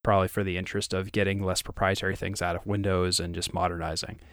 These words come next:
So as a result, the Zune software no longer converts these videos to the Zune compatible format, which is a very strict set of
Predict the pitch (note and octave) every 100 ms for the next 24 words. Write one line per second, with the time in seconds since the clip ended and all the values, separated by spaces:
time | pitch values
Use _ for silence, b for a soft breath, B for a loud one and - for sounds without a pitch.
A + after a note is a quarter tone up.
0 | B B B _ - - A2+ A2 G#2 G#2+
1 | G#2 C#3+ B2+ - - G#2 G#2 G2+ G#2 G#2
2 | G#2+ F#2+ F#2 G2+ F#2+ G2 A#2+ B2 - A2
3 | F#2+ F#2+ F#2+ F#2 F#2 - - G#2+ G2+ F#2+
4 | G2 G2 F#2+ G2 F2+ F2 - B2 G2 E2
5 | F#2+ G2+ G2+ F#2+ G2 F#2 - - A2 G2
6 | - - - - G2+ F2+ F2+ -